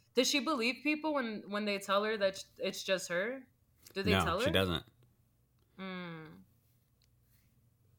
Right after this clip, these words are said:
Speaker 2: She,
Speaker 1: It
Speaker 2: well,
Speaker 1: reminds
Speaker 2: you know what she says? She's like, "This woman does look just like me. She's my twin." That's what she says.
Speaker 1: Huh. But she th-,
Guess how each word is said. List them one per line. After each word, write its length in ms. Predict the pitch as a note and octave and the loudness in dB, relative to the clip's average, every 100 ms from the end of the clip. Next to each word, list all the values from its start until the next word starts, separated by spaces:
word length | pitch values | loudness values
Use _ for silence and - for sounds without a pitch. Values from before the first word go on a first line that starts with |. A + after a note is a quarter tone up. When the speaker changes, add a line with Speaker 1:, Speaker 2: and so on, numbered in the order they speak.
| _ _ _ _ _ | _ _ _ _ _
Speaker 2:
She, 120 | G#2+ C3 | 2 4
Speaker 1:
It 20 | |
Speaker 2:
well, 60 | C#3 | 6
Speaker 1:
reminds 180 | C3 A#2+ | 6 8
Speaker 2:
you 40 | |
know 120 | C3 D3+ | 8 8
what 120 | - | 6
she 180 | C#3 A#2+ | 6 6
says? 420 | - G#2+ A#2+ C#3+ | 8 8 8 6
She's 220 | - B2 | 2 4
like, 300 | A2+ G2 - _ | 6 6 2 _
"This 160 | G#2 G#2+ | -2 4
woman 420 | C3+ A#2+ G2 E2 | 6 6 4 4
does 300 | G#2+ A#2+ G2+ | 6 6 6
look 180 | F#2+ F2+ | 2 2
just 280 | G2 F2 F2 | -2 -2 -2
like 240 | F#2+ - | -4 -4
me. 160 | D#2 - | -8 -4
She's 220 | - G#2 | 0 4
my 120 | G2 | 4
twin." 420 | E2+ C3 B2+ E2 - - _ _ _ _ | 2 2 2 0 -4 -16 _ _ _ _
That's 160 | - G2 | -4 0
what 100 | A2 | 2
she 120 | G2 | 2
says. 400 | - F2+ E2 - - _ _ _ _ _ | 2 2 2 -4 -14 _ _ _ _ _
Speaker 1:
Huh. 960 | - B3 A#3 G#3+ G3 F3+ E3+ E3 D#3 D3+ G3+ G3+ _ _ _ _ _ _ - - _ | -4 0 2 2 2 0 -2 -4 -6 -10 -16 -20 _ _ _ _ _ _ -20 -20 _
But 120 | G#3 | -4
she 160 | G#3 G#3+ | -4 -6
th-, 340 | G#3 G#3 G3+ | -2 -2 -2